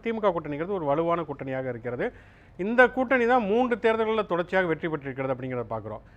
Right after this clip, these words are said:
கடந்த நாடாளுமன்ற தேர்தல், சட்டமன்ற தேர்தல், அதுக்கப்புறம் வந்த உள்ளாட்சி தேர்தல் மூணுலையுமே வெற்றி பெற்றிருக்கிறது அப்படிங்கிறத பார்க்குறோம். போன அந்த, அந்த மூன்று தேர்தலையும் ஒன்றாக இருந்த அதிமுக பி ஜே பி கூட்டணிங்கிறது இப்ப ஸ்பிளிட் ஆயிடுச்சு அப்படிங்கிறத நம்ம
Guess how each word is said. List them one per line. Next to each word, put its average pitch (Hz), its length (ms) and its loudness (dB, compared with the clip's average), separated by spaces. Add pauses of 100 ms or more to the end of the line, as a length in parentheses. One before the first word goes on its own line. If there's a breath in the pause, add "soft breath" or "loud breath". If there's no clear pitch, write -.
(240 soft breath)
கடந்த 180 300 2
நாடாளுமன்ற 170 440 2
தேர்தல், 147 320 -6
சட்டமன்ற 147 400 -6
தேர்தல், 139 300 -6
அதுக்கப்புறம் 147 420 -2
வந்த 139 180 -4
உள்ளாட்சி 147 400 -2
தேர்தல் 117 320 -8
மூணுலையுமே 160 380 -4 (360 loud breath)
வெற்றி 147 220 -2
பெற்றிருக்கிறது 135 400 -2
அப்படிங்கிறத 120 340 -6
பார்க்குறோம். 113 340 -6 (520 soft breath)
போன 247 300 8
அந்த, 202 440 6
அந்த 208 280 2
மூன்று 226 340 0
தேர்தலையும் 226 440 2
ஒன்றாக 202 260 4
இருந்த 190 200 2
அதிமுக 185 460 2
பி 160 140 -6
ஜே 160 140 -2
பி 151 100 -10
கூட்டணிங்கிறது 139 580 -6 (320 soft breath)
இப்ப - 200 -6
ஸ்பிளிட் 185 300 -2
ஆயிடுச்சு 160 240 4
அப்படிங்கிறத 131 320 -6
நம்ம 117 220 -8